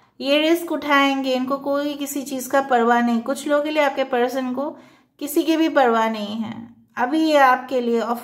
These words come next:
course लेंगे, चाहे उनको जितना भी, मुझे लग रहा है उनके पापा, मम्मी, उनके घर वाले, आपके घर वाले भी उनको रोकने की कोशिश करेंगे, आपको भी,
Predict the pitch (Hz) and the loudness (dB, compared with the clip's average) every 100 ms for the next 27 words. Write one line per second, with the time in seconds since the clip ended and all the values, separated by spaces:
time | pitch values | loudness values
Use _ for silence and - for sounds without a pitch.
0 | - 277 247 262 - - - _ _ _ | -2 2 4 2 -4 -12 -16 _ _ _
1 | _ _ _ 240 233 226 214 214 214 277 | _ _ _ -6 -2 -2 0 -2 6 6
2 | 285 330 320 302 302 277 285 294 302 311 | 6 2 0 -2 -4 -4 -6 0 2 2
3 | 277 202 180 233 254 330 330 339 330 339 | 0 -6 -6 -8 -2 2 4 2 2 0
4 | 330 285 247 269 269 269 254 254 269 269 | 2 2 4 6 6 6 2 -2 -4 -4
5 | 269 - - _ - 262 285 302 254 254 | -6 -12 -20 _ -10 -8 -4 -2 2 4
6 | 254 247 247 240 247 285 294 339 294 277 | 6 4 2 0 2 2 2 -2 2 4
7 | 262 247 254 311 339 302 294 262 254 254 | 4 4 4 4 2 2 2 0 0 -4
8 | 240 233 226 220 214 208 196 208 202 240 | -4 -4 -6 -6 -8 -8 -6 -6 2 4
9 | 262 - 214 196 - | 4 0 -4 -4 -10